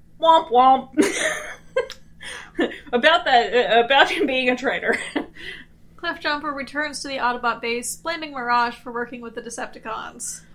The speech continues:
Speaker 1: Optimus warns Cliffjumper again about being a giant fucking asshole.
Speaker 2: Then Optimus, Ratchet, and Cliffjumper take off for round two with the Decepticons in this episode.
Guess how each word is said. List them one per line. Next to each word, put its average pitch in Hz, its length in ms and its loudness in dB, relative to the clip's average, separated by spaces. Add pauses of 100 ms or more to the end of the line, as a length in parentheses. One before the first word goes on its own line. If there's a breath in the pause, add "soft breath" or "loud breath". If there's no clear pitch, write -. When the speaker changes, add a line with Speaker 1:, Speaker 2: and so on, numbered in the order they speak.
Speaker 1:
Optimus 381 460 4
warns 349 280 -2
Cliffjumper 277 800 2
again 294 600 10
about 254 400 6
being 262 300 -2
a 262 80 4
giant 233 360 6
fucking 226 340 0
asshole. 233 680 4 (460 soft breath)
Speaker 2:
Then 320 220 -6
Optimus, 320 600 -4
Ratchet, 277 380 -2
and 254 100 -14
Cliffjumper 277 720 -4
take 277 300 -4
off 277 440 0
for 294 160 -4
round 285 480 -6
two 302 380 -6
with 254 220 -6
the 254 340 -6
Decepticons 254 720 -10
in 202 200 -8
this 208 180 -10
episode. - 640 -10